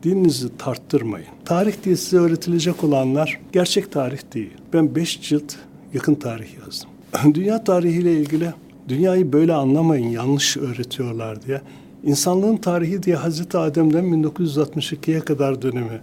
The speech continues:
yıl yıl, ay ay inceleyip kitaplaştırdım. Hem de peygamberler tarihiyle modern tarihi aplike ederek.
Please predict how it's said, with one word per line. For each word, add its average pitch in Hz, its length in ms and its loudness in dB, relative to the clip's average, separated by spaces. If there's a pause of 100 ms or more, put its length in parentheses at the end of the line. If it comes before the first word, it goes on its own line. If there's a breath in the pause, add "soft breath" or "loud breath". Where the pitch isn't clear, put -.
(140)
yıl 165 320 4 (100)
yıl, 123 260 0 (100)
ay 143 380 2
ay 120 320 -8
inceleyip 120 640 -6
kitaplaştırdım. 110 880 -10
Hem 147 180 2
de 170 100 2
peygamberler 147 680 2
tarihiyle 151 480 -4 (320 loud breath)
modern 143 340 0
tarihi 143 380 -4
aplike - 340 -6
ederek. 104 380 -6